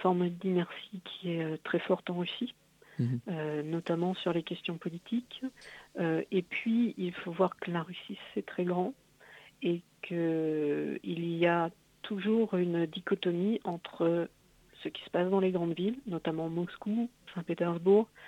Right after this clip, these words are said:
Speaker 1: euh, et ce qui se passe dans les campagnes, voire même dans les grandes villes de région. Donc, euh, entre passer du mécontentement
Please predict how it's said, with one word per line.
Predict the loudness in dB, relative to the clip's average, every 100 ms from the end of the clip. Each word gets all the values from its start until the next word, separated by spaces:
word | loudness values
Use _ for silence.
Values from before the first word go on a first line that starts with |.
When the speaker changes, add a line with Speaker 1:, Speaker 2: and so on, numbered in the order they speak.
| -18 -18 -18 -12 -4
Speaker 1:
euh, | -2 0 -2 -4 _ _
et | 6 8 6 4 -2
ce | -6
qui | -6 -6
se |
passe | 0 0 2
dans | 0
les | 0
campagnes, | -4 -8 -2 2 2 0 -2
voire | 0 2
même | 2 0 0
dans | 0 0
les | -2 -2
grandes | -2 -2
villes | -2 0
de | 2
région. | 2 0 -2 -4 _ _ _ _ _ _ _ _ _ -18 -18 -16 -20 -20 -18 -12
Donc, | 2 4 4 2 -4 0
euh, | 2 4 2 2 0 -4 -12 -20 -20 -20 _ _ _ _ _ _ _ _
entre | 0 0 0 6 10 10 8 6
passer | 4 6 2
du | 2 2
mécontentement | 4 4 2 0 0 -2 0 2 2 0